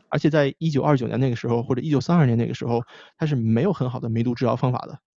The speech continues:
咱们说了嘛，一九四三年的时候，盘尼西林首次被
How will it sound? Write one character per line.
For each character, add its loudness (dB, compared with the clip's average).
咱 0
们 2
说 2
了 2
嘛， -8
一 -4
九 0
四 -4
三 2
年 0
的 -4
时 -12
候， -4
盘 -4
尼 0
西 -6
林 0
首 -6
次 -6
被 -4